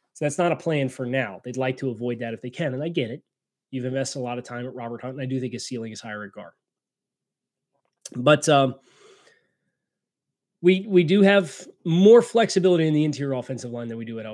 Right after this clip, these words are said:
have at offensive tackle. You also have that pick at fifty-one. Uh, I know there are a number of restricted free agents that are at least interesting that the Dolphins could consider. I know others in the me-, the Dolphins media space have kicked around those names as well.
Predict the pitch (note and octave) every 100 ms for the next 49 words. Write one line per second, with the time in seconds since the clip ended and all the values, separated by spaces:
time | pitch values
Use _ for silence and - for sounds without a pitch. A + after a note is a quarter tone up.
0 | G#2+ - A#2+ A2 G#2+ A2 - - - -
1 | _ _ _ _ _ _ _ _ _ C#3
2 | C#3+ C#3 D3+ C#3+ C3+ B2+ - C3+ B2 -
3 | D3 C#3 B2+ A#2 B2+ D3 G3 G3 _ _
4 | _ A2 A2+ A#2 A#2+ B2 B2 A#2+ B2 A#2+
5 | A#2+ B2 C#3+ D3+ C#3+ C3 B2+ - C#3+ C#3
6 | - C3+ C3 B2+ A#2 C#3 B2 A#2+ A#2+ B2+
7 | _ _ - A#2 A#2+ C3+ - - D3 C#3
8 | E3 C#3+ - D#3+ E3 - _ _ _ _
9 | B2+ A#2 B2 B2 C3 - C3 C3 A2+ -
10 | E3 F3 C3+ B2 A#2 A2+ B2 A#2 B2 A#2
11 | B2+ B2 A#2+ A#2+ A#2+ A#2 B2+ A#2+ A#2 -
12 | A#2+ A#2+ - C3 A#2+ A#2 A2+ A2 A#2+ A#2
13 | G#2 A2+ C#3 D3 -